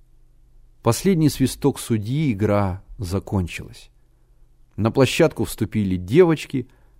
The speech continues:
мальчики подсели к беспризорникам. «Здорово, Коровин», — сказал Миша.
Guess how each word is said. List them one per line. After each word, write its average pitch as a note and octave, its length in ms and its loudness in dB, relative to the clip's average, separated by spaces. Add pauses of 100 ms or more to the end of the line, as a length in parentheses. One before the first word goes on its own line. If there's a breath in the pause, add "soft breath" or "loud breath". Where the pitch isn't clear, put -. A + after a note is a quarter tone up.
мальчики E3 400 4
подсели A#2 760 2 (200)
к - 60 -12
беспризорникам. F#2+ 880 -2 (1120)
«Здорово, C3+ 460 4
Коровин», — C#3+ 440 4
сказал F#2 360 -2
Миша. F2 360 -6